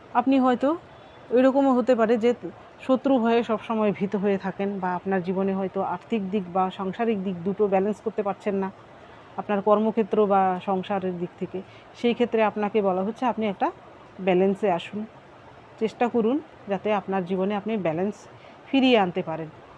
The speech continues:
আপনি কিন্তু সবসময় দুশ্চিন্তায় ভুগতে পারেন, এমন কেউ আছেন যে সবসময় দুশ্চিন্তা করেন, সেখানে আপনাকে বলছে চিন্তাভাবনা তো থাকবেই, সেই চিন্তাভাবনাকে পাশে রেখে নিজের জীবনের যে প্ল্যান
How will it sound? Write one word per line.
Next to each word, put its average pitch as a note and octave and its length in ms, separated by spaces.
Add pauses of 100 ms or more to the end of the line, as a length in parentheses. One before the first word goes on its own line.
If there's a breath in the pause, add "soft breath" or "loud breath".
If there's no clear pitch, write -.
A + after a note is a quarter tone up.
আপনি B3 220
কিন্তু B3 200
সবসময় B3 440
দুশ্চিন্তায় A3+ 560
ভুগতে F3+ 280
পারেন, F#3+ 240
এমন F3+ 300
কেউ F#3 120
আছেন G#3 260
যে G#3 160 (340 loud breath)
সবসময় A3+ 420
দুশ্চিন্তা F3+ 500
করেন, E3+ 220
সেখানে G#3 380
আপনাকে F#3+ 380
বলছে F#3 380 (1500 loud breath)
চিন্তাভাবনা B3 680
তো B3+ 180
থাকবেই, F3 440
সেই G#3 220 (240)
চিন্তাভাবনাকে A#3 840 (460 loud breath)
পাশে F3 320
রেখে F#3+ 340 (1300)
নিজের A3+ 440
জীবনের G#3+ 440 (220)
যে G#3 220
প্ল্যান G3+ 480